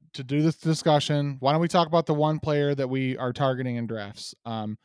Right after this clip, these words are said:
I don't really have, like, an argument set up, so this is gonna be kinda on the fly. But Nick, you, this was your segment. Why don't you take it away? Who's the guy you're looking for in drafts?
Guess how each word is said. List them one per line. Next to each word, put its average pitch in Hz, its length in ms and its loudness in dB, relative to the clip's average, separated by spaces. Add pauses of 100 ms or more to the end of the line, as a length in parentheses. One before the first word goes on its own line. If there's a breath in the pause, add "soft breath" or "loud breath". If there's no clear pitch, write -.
(420)
I 147 100 2
don't 175 140 2
really 165 180 2
have, 147 220 0
like, 131 380 -6 (840)
an 139 100 0
argument 131 600 -2
set 127 300 -2
up, 110 240 -8
so 131 180 -2
this 131 200 -4
is 131 60 -12
gonna 135 200 0
be 127 100 0
kinda 139 260 0
on 123 120 -2
the 113 80 -4
fly. 117 280 -4
But 110 160 -6
Nick, 156 300 0
you, 165 220 2
this 160 180 -2
was 160 100 0
your 160 120 2
segment. 151 400 2
Why 143 120 2
don't 139 100 0
you 135 60 0
take 139 200 -2
it 131 80 -4
away? 123 180 0
Who's 135 300 0
the 135 160 -4
guy 131 140 0
you're 131 140 0
looking 127 280 -4
for 123 240 0
in 117 80 -4
drafts? 110 460 -8